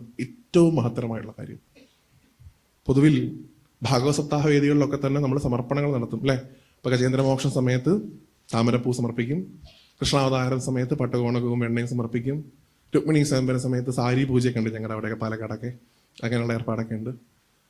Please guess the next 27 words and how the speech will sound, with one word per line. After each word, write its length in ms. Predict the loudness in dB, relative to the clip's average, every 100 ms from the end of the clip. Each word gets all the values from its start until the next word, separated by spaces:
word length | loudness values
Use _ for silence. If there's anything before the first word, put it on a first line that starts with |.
| _ 2
കുചേലന്റെ 640 | 4 6 4 2 -2 -4 -14 -2
ഗതി 200 | 2 4
പറയുന്ന 320 | 2 0 0
സമയത്ത് 640 | 0 0 0 0 0 0 2
അവിൽ 220 | 2 2
കിഴി 140 | 0
സമർപ്പിക്കും, 540 | -2 -6 -6 -6 -8 -2
അല്ലേ? 200 | 0 0 -4 -18 _ _ _ _
അങ്ങനെ 180 | 6 8
ഓരോ 260 | 8 8 6
ഭാഗത്ത് 280 | 4 4 4
ഓരോ 160 | 4
സമർപ്പണങ്ങളുണ്ട്. 760 | 2 0 2 2 2 2 2 2
നിങ്ങൾക്ക് 240 | 2 4
എല്ലാ 400 | 4 4 4 6
ദിവസവും 720 | 6 6 6 6 6 4 -2 -8 -20 _ _
സമർപ്പിക്കാൻ 540 | 2 2 4 4 4
പറ്റുന്ന 240 | 4 2 0
ഒന്നാണ് 280 | 2 2 0
നിങ്ങളുടെ 220 | 0 0
വീട്ടിലെ 200 | 0 -2
കുട്ടികൾ. 240 | -4 -6 -10 -18 _ _ _ _ _ _ _ _ _ -2
ഗുരുവായൂരപ്പൻ 420 | 4 6 6 6
ഏറ്റവും 540 | 4 2 4 6 8 8
കൂടുതൽ 260 | 8 6
സന്തോഷിക്കുക 460 | 4 4 2 2 0
എപ്പോഴാ? 280 | 0 -2